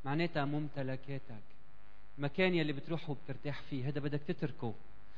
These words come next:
إذا كان هيدا المحل بيأثر على علاقتك مع الرب، بدك تتركه. وقت أنت تشتغل وتتعب وتعطي كتير، وين بترتاح؟ كيف بتنفس؟ كيف بترتاح؟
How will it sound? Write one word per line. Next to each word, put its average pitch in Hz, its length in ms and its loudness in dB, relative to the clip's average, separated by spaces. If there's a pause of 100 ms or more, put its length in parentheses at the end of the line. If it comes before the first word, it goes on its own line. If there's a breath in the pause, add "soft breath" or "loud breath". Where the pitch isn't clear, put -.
(140 loud breath)
إذا 156 180 6
كان 226 260 6
هيدا 190 240 6
المحل 208 600 8 (560)
بيأثر 139 720 -2
على 127 200 0
علاقتك 123 460 -2 (100)
مع 117 140 -2
الرب، 120 260 -2
بدك 123 180 -2 (160)
تتركه. - 300 -4 (1200)
وقت 185 160 0
أنت 254 180 2
تشتغل 180 480 2
وتتعب 117 440 -2 (600)
وتعطي 180 380 4
كتير، 151 420 6 (200)
وين 190 200 4
بترتاح؟ 120 480 -2 (800)
كيف 240 260 0
بتنفس؟ 143 720 0
كيف 170 120 -2 (160)
بترتاح؟ 113 380 -2